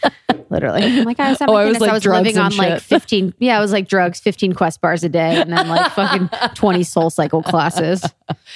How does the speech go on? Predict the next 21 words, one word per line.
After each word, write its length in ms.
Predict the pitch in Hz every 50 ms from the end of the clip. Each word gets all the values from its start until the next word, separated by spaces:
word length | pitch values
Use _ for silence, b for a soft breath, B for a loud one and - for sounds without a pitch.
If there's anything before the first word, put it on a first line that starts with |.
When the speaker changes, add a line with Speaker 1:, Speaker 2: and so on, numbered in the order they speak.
| B B B 202 147
Speaker 1:
Yo, 220 | 180 190 185 175 165
I 160 | 165 - 147
used 320 | 202 214 214 214 190 - -
to 100 | 175 165
heat 160 | 151 156 151
up 200 | 151 147 143 -
those 200 | 156 156 156 143
Quest 340 | - - 160 151 147 - _
bars. 320 | - 151 147 147 147 147 190
Like, 80 | 226
Speaker 2:
Yo, 80 | 311 359
Speaker 1:
it 360 | 415 403 392 359 349 330 302
was 340 | 277 254 233 208 190 - - -
just 100 | - -
Speaker 2:
I 60 | 247
was 100 | 269 -
talking 180 | - 359 349 392
about 160 | 370 302 -
Quest 240 | - 269 269 - -
bars 280 | 285 262 233 214 185
with 240 | 185 202 196 180 170